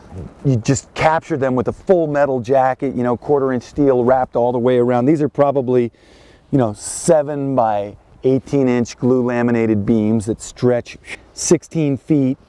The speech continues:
and then they're gonna pass over that sub beam. Well, I told you we didn't have a,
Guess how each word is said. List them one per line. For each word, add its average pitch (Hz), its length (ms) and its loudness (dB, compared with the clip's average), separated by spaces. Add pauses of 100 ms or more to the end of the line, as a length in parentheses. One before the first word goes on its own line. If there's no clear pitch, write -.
(380)
and 139 160 2
then 147 100 2
they're 170 160 2
gonna 180 160 -2
pass 160 460 0
over 165 280 2
that 131 280 -2
sub 185 320 0
beam. 117 200 -4 (400)
Well, 180 140 4
I 175 80 -4
told 202 240 0
you 185 80 2
we 185 60 4
didn't 208 180 2
have 180 180 2
a, 143 140 0